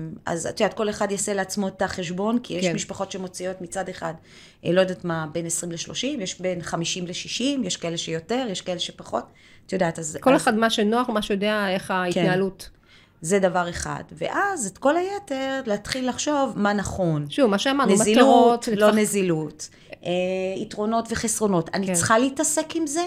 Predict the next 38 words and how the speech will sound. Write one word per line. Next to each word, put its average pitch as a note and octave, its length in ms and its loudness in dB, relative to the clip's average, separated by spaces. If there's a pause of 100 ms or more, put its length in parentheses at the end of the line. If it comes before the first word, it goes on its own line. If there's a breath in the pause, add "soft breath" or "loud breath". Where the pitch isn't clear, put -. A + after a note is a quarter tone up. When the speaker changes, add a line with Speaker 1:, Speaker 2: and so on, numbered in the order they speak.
(160)
Speaker 1:
אני B3 220 4
לא A3+ 100 2
צריכה - 340 -6
להתעסק - 360 -4 (120)
Speaker 2:
כן, E3 80 -12
Speaker 1:
עם D#3+ 80 -8
זה. - 180 -14
Speaker 2:
נכון. F3+ 120 -10 (160 loud breath)
Speaker 1:
זה E3+ 120 -2
משהו G#3+ 240 0
שכרוך A3+ 360 -6
בהשקעה G#3+ 320 0
של G3+ 200 -4
אנרגיה F#3+ 400 -4
וזמן. F3+ 320 0 (240)
יש F3 400 4
לי C#4+ 120 2
אנרגיה D4+ 420 0
וזמן? D#4+ 340 0 (460 loud breath)
אין F3+ 160 6
לי C#3+ 200 0
אנרגיה E3 460 -6
וזמן. D#3 300 -6 (320 soft breath)
יש G#3+ 340 4
לי D4+ 160 2
את - 40 -12
הידע? D#4 400 4 (400)
אין G#3 160 6
לי E3+ 60 4 (100)
את - 60 -10
הידע. F#3+ 320 2
Speaker 2:
Mm. F#3+ 40 -4 (440 soft breath)
Speaker 1:
כי - 80 0
את G#3+ 100 0
יודעת, B3 280 2
אמרה G3+ 240 0
לי B3+ 260 2
מישהי, B3+ 400 0